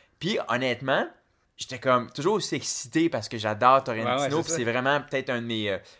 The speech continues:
Speaker 1: c'est peut-être mon, c'est probablement mon cinéaste préféré, tu sais. Mais j'étais comme, je trouvais qu'il avait l'air le fun, mais je trouvais pas qu'il avait l'air bon.
Speaker 2: Ouais.
Speaker 1: Je sais pas si tu vois la nuance.
Speaker 2: Ouais, ça avait l'air divertissant, mais c'était, ça allait-tu être un grand film, un de ses meilleurs ?
Speaker 1: Ouais,
Speaker 2: Tu sais,
Speaker 1: tu sais,
Speaker 2: comme
Speaker 1: j'avais l'impression que ça allait être un peu, euh,
Speaker 2: Ouais,
Speaker 1: Dead Proof,
Speaker 2: proof.
Speaker 1: là. Ouais,
Speaker 2: <laughs>
Speaker 1: voilà.
Speaker 2: C'est ça.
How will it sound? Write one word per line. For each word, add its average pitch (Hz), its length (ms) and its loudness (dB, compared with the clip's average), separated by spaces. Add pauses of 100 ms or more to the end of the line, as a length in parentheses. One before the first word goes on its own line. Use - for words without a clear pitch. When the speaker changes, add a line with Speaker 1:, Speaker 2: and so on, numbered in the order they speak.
(140)
Speaker 1:
c'est - 160 -16
peut-être 160 160 -4
mon, 117 180 0
c'est - 180 -6
probablement 170 380 6
mon 127 160 -2
cinéaste 123 500 -4
préféré, 120 600 -6
tu - 80 -18
sais. 208 220 -8 (340)
Mais 131 320 -2
j'étais - 240 -8
comme, 123 440 0 (460)
je - 80 -20
trouvais 170 140 -6
qu'il 202 100 -2
avait 151 180 4
l'air 135 280 6
le 131 160 4
fun, 175 480 2 (240)
mais 120 100 -8
je - 60 -4
trouvais 139 160 -2
pas 196 100 -4
qu'il 190 80 -6
avait 135 120 0
l'air 120 360 2
bon. 104 380 0
Speaker 2:
Ouais. 123 320 -6
Speaker 1:
Je 120 60 -4
sais 120 60 -4
pas 180 60 -2
si - 80 -4
tu - 60 -8
vois 175 80 6
la 160 100 2
nuance. 170 460 -4 (180)
Speaker 2:
Ouais, 226 380 -4
ça - 140 2
avait 165 100 6
l'air 180 120 4
divertissant, 160 800 -2
mais 165 120 -6
c'était, 127 220 -8 (140)
ça - 160 -4
allait-tu 143 240 -2
être 180 120 -6
un 147 100 0
grand 135 300 -4
film, 165 200 -6
un 156 120 -2
de 147 40 -10
ses 143 160 -6
meilleurs ? 135 640 -2
Speaker 1:
Ouais, 156 140 6
Speaker 2:
Tu - 20 2
sais, 180 60 2
Speaker 1:
tu - 40 -12
sais, 190 60 0
Speaker 2:
comme 196 80 -4
Speaker 1:
j'avais 147 160 2
l'impression 170 260 -2
que 190 60 -6
ça 180 140 2
allait 139 180 6
être 156 100 -2
un 139 140 2
peu, 170 280 4
euh, 120 160 6
Speaker 2:
Ouais, - 20 -2
Speaker 1:
Dead 127 340 4
Proof, 147 380 2
Speaker 2:
proof. 110 180 4
Speaker 1:
là. 185 100 6
Ouais, 113 120 8
Speaker 2:
<laughs> - 40 -4
Speaker 1:
voilà. - 220 6
Speaker 2:
C'est 175 60 -4
ça. - 120 -12